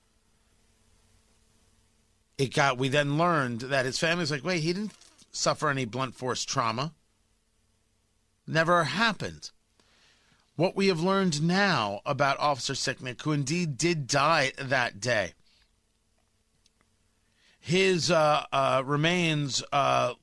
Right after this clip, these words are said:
were there in the Capitol Rotunda to lie in honor.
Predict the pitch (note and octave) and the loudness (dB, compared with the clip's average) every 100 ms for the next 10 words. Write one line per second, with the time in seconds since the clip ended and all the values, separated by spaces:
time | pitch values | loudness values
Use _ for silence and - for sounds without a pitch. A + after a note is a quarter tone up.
0 | _ _ _ B2 - _ _ _ - C3+ | _ _ _ -20 -20 _ _ _ -14 -4
1 | D#3 D3 C3 E3 D#3 D#3+ F3 D#3+ - E3+ | 0 2 2 4 2 2 0 0 0 0
2 | D#3 D3+ C#3 C3+ - F3+ F3+ C3 D2+ _ | 0 -4 -4 -4 -2 0 0 -2 -4 _
3 | _ _ _ _ _ _ _ _ _ _ | _ _ _ _ _ _ _ _ _ _
4 | _ _ _ _ _ _ _ _ _ _ | _ _ _ _ _ _ _ _ _ _
5 | _ _ _ _ _ _ _ - D#3 D#3+ | _ _ _ _ _ _ _ -2 2 2
6 | D#3 D#3 D#3+ D#3+ G2+ | 4 4 2 2 -2